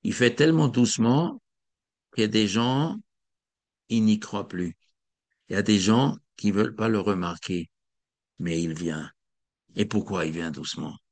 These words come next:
Parce qu'il veut laisser le temps. Pourquoi il veut laisser le temps ? S'il voit que la génération n'est pas encore prête. Il faut que la génération se prépare.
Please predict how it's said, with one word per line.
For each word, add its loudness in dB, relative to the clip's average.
Parce 0
qu'il 4
veut 6
laisser 4
le 6
temps. 2
Pourquoi 4
il 2
veut 4
laisser 0
le 0
temps ? -2
S'il 2
voit 0
que -2
la 0
génération -2
n'est -4
pas -2
encore 0
prête. -2
Il 4
faut 6
que 2
la 6
génération 2
se 0
prépare. -2